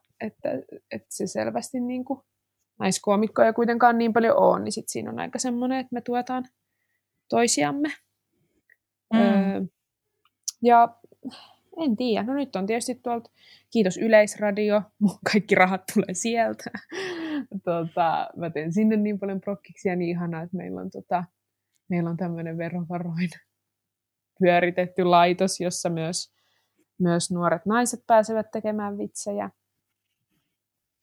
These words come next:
Speaker 1: Niin tota, semmoista. En mä tiedä, onks mulla muita. Mä oon aika, mä oon aika yksin tekevä, mut mä toivon, että jatkossa, jatkossa on sitten enemmän.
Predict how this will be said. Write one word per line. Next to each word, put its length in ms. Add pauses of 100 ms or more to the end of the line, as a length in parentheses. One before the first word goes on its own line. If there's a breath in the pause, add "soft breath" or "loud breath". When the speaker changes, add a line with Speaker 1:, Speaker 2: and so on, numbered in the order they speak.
(120)
Speaker 1:
Niin 260
tota, 360 (1000)
semmoista. 440 (160)
En 80
mä 100
tiedä, 260
onks 160
mulla 220
muita. 280
Mä 180
oon 100
aika, 340 (140)
mä 120
oon 120
aika 240
yksin 300
tekevä, 300
mut 140
mä 80
toivon, 360
että 160
jatkossa, 440 (880)
jatkossa 540
on 240
sitten 680
enemmän. 720